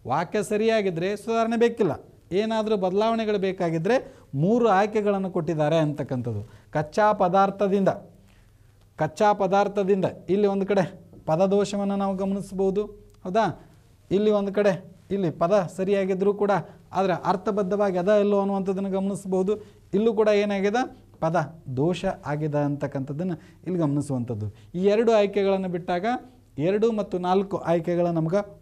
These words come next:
ಉಳಿತಾವ ಅಂತಕ್ಕಂಥದ್ದು. ಹಾಗಿದ್ರೆ ಇವುಗಳು ಹೌದೋ ಅಲ್ವೋ ಅಂತ ನೋಡ್ಲಿಕ್ಕೆ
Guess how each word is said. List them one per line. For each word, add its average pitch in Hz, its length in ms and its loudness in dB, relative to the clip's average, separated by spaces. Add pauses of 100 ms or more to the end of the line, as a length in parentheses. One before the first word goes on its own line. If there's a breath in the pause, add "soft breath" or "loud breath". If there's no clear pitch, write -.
(100)
ಉಳಿತಾವ 165 360 0
ಅಂತಕ್ಕಂಥದ್ದು. 127 760 -6 (220 soft breath)
ಹಾಗಿದ್ರೆ 214 520 -4
ಇವುಗಳು 202 320 2
ಹೌದೋ 202 360 -2
ಅಲ್ವೋ 170 480 0
ಅಂತ 165 240 -2
ನೋಡ್ಲಿಕ್ಕೆ 170 540 -4